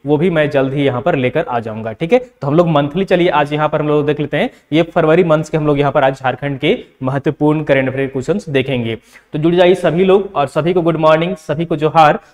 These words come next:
और चलिए हम लोग यहाँ पर आज की session की शुरुआत करते हैं और पहले प्रश्न की ओर चलते हैं। उससे पहले आप सबको बता दूं यहाँ पर कि हमारे यहाँ पर इलेवंथ जेपीएससी की proper team है, आ, online और offline classes से आप यहाँ पर जुड़ सकते हैं, ठीक है। Online के लिए हमारा ऐप है झारखंड lives,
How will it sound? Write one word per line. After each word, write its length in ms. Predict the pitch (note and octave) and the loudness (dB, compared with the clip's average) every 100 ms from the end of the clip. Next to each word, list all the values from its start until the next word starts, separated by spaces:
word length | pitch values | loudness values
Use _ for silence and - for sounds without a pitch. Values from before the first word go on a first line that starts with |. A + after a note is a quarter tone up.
| - | -2
और 160 | C3+ C3+ | 2 2
चलिए 220 | - F#3 | 2 2
हम 80 | F#3+ | 2
लोग 100 | E3 | 2
यहाँ 140 | E3 | 2
पर 140 | D#3+ F#3+ | 2 4
आज 280 | D3 D#3+ | 4 4
की 100 | - | 0
session 240 | E3 D#3 D3+ | -8 -4 -4
की 100 | D#3+ | -4
शुरुआत 400 | D#3 C#3 C3+ - | -2 2 4 4
करते 280 | D#3 - C#3 | -2 0 -2
हैं 120 | - | 0
और 160 | C#3+ D3 | -2 0
पहले 320 | - C#3 D3+ | 0 2 2
प्रश्न 320 | D3+ C#3 D3 | 0 0 -2
की 160 | C3+ D3 | -6 -4
ओर 120 | D3+ C3 | -4 0
चलते 300 | C3 A#2+ B2 | -2 0 -2
हैं। 140 | A#2+ - - - | -4 -8 -20 -12
उससे 200 | E3 F#3+ | -6 0
पहले 280 | F#3 F#3 F#3+ | 2 4 6
आप 140 | F3+ | 4
सबको 240 | F#3+ - F3 | 2 0 2
बता 220 | E3+ E3 | 4 4
दूं 120 | F3 | 4
यहाँ 220 | E3 D#3+ | 2 2
पर 180 | D#3+ F#3 | 2 0
कि 180 | F3 D#3+ | 2 0
हमारे 320 | D#3 C#3+ D#3+ | 2 4 4
यहाँ 140 | D#3 D3 | 2 2
पर 140 | D#3 | 2
इलेवंथ 380 | C#3+ C#3 D3+ C#3+ | 2 0 0 -2
जेपीएससी 420 | D3 D3 C#3+ E3+ | -4 -2 -4 -4
की 100 | F3 | -8
proper 380 | E3+ D3 D3 C#3 | -2 -2 0 -4
team 300 | - E3 F3 | -2 -4 0
है, 160 | F3 A3 - _ - | 0 -2 -6 _ 2
आ, 240 | C3+ C3+ | 6 8
online 540 | C3 C#3+ D#3+ E3+ F#3+ G#3+ | 6 4 4 6 4 4
और 140 | C#3+ | 6
offline 360 | C#3 C#3 D#3 E3 | 6 6 2 2
classes 300 | D#3 C#3+ D3+ | 0 -2 -2
से 100 | D#3 | 0
आप 180 | - C#3 | 0 0
यहाँ 160 | C3+ | -4
पर 120 | C3 | -4
जुड़ 140 | B2 C#3+ | -4 -4
सकते 300 | E3 - E3+ | -4 -2 -2
हैं, 160 | F3 G3+ - | -2 -4 -6
ठीक 140 | E3+ F3 | -4 -2
है। 60 | |
Online 380 | C#3 C3 C#3 D#3 | -2 -2 -2 -2
के 100 | D#3 | -2
लिए 100 | D3+ | -2
हमारा 300 | C3+ C3 B2+ B2+ | -2 -2 -2 -2
ऐप 220 | D3 E3 | -4 -2
है 80 | D#3 | -4
झारखंड 460 | A#2 A#2 D3 B2 | -6 -8 -6 -4
lives, 340 | A#2 D3 F3 | -2 -2 -4